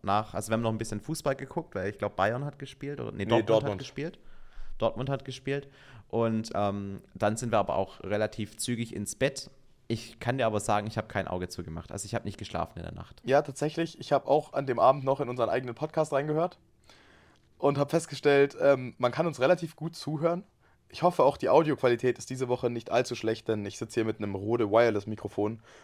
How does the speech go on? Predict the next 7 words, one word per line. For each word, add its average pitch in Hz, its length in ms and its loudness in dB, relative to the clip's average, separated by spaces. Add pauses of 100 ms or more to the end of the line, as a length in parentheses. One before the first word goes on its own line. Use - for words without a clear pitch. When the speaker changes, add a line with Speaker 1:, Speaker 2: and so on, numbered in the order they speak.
(100)
Speaker 2:
und 120 140 -4
nicht 120 160 -4
mit 104 120 -4
meinem 101 480 -2 (300)
Ständer-Mikrofon 107 800 -2
zu 101 140 -6
Hause. 104 320 2